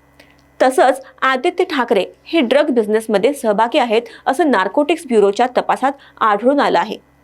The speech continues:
आणि त्या संदर्भातली माहिती आम्ही पोलिसांना दिलेली आहे. आदित्य ठाकरे, दिनो मोरिया यांच्या फोन कॉलसह समीर खान नावाच्या व्यक्तीची एक कंपनी होती, जी ड्रग्सचे सिंडिकेट चालवत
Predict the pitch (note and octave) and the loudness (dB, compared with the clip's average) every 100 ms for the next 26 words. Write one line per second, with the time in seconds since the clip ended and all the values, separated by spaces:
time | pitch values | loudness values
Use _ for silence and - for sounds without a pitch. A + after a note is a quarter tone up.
0 | _ - - D#4 D#4+ E4 D4+ F4+ D4+ B3 | _ -20 -6 -4 -4 0 -2 0 0 2
1 | B3 A#3 B3 G#3 A#3 G3+ G#3+ D4 - - | 0 0 -2 -2 -4 -2 0 -2 -4 -6
2 | A3 A3+ C#4 G#3 G3+ C4 C4+ F#3 B3+ D#4 | -4 -2 -2 2 2 0 -2 0 0 2
3 | D#4+ G3+ D#3 G#3+ - _ - - B3+ A#3+ | 2 2 0 -4 -18 _ -20 -4 -2 0
4 | E4 E4 D#4+ C#4+ B3+ A#3 B3 - _ _ | 0 -2 -2 -2 0 0 0 -8 _ _
5 | A#3 G#3 D4+ D#4 C4 A3 G3+ G3+ - - | -8 0 2 2 2 4 2 0 -6 -16
6 | - B3+ B3+ D4 - C#4 E4 E4 D#4+ D4 | -2 -2 0 -2 -2 -2 0 0 0 0
7 | A3+ G#3+ A3 - - - D#4 F#4 E4+ D#4 | 0 0 -4 -10 -10 0 2 2 0 -2
8 | C#4 A#3 G3+ G3+ B3 G3 - A3 A#3+ C4 | 0 0 0 0 0 0 -4 -8 -2 0
9 | B3+ - G#3+ G3+ F#3 G3 F3+ G#3 D#4 _ | -2 -2 -2 0 -2 0 0 0 -2 _
10 | _ - A3 B3+ C#4+ - G#3+ F#3+ B3 C#4+ | _ -4 0 0 -2 -6 -6 -2 0 0
11 | - E4 - B3 A#3+ D4+ A#3+ - - C#4+ | 0 -2 0 0 0 -2 0 -2 0 -2
12 | A#3 | 0